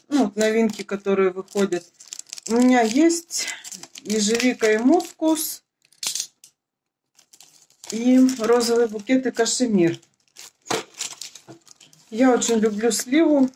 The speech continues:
Лейван в ароматах. Она просто всегда такая замечательная у них.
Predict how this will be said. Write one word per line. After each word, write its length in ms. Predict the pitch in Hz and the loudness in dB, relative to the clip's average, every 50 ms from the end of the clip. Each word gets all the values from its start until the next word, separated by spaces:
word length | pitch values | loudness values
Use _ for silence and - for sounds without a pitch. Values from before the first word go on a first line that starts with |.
| _ _ _ _ | _ _ _ _
Лейван 640 | - 226 233 233 233 233 226 214 196 202 196 196 - _ _ _ _ _ _ _ _ _ _ _ - - _ - - _ _ _ _ - | 0 2 4 4 4 4 4 2 2 2 0 0 -2 _ _ _ _ _ _ _ _ _ _ _ -20 -20 _ -20 -20 _ _ _ _ -6
в 120 | 196 196 | -2 0
ароматах. 720 | 208 214 214 208 208 208 202 202 - - 175 170 - - _ _ _ _ - _ _ _ - - - - | 2 2 2 4 4 2 2 0 0 -4 -6 -8 -8 -12 _ _ _ _ -20 _ _ _ -20 -20 -18 -10
Она 300 | 196 190 196 196 196 185 | -4 -2 0 2 2 0
просто 600 | 175 - 190 196 180 - - - 156 160 165 160 | -2 -2 -2 -2 -2 -2 -4 -2 0 0 0 0
всегда 480 | 156 - - 185 170 170 160 175 170 165 | -2 -4 -4 -4 -4 -4 -2 0 0 0
такая 540 | 165 165 - - 170 165 160 160 156 156 156 _ _ _ _ _ _ _ _ _ _ _ _ _ _ _ _ _ _ _ _ _ _ _ _ _ _ _ _ - | 0 -4 -8 -4 -2 0 2 2 0 0 -2 _ _ _ _ _ _ _ _ _ _ _ _ _ _ _ _ _ _ _ _ _ _ _ _ _ _ _ _ -8
замечательная 1080 | 202 202 233 247 254 240 - - - 220 202 202 202 - 208 196 190 190 190 190 190 | -2 0 4 4 4 4 2 0 2 2 2 2 2 2 2 2 2 2 2 2 2
у 100 | 190 190 | 2 2
них. 360 | 190 190 196 196 196 - - | 0 0 -2 -4 -6 -8 -18